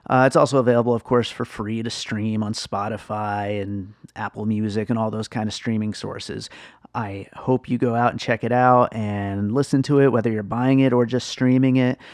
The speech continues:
Uh, but I'm gonna continue to play tracks from it here on the show. And I am gonna start off with, hmm, what should I play?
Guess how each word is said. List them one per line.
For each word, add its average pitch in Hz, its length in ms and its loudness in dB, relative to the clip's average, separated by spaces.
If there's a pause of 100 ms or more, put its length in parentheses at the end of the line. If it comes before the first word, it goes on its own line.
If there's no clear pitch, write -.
(200)
Uh, 101 180 0
but 113 140 2
I'm 160 220 4
gonna 139 160 4
continue 131 360 0
to 120 60 0
play 123 220 0
tracks 120 340 -2
from 117 240 0
it 117 140 0
here 123 580 0
on 113 540 -2
the 120 100 -4
show. - 400 -4 (460)
And 139 800 6
I 143 320 4
am 135 240 4
gonna 135 220 4
start 131 600 0
off 131 800 0
with, 113 760 -4 (580)
hmm, 123 240 -2
what - 120 -8
should - 120 -14
I - 60 -2
play? - 500 -12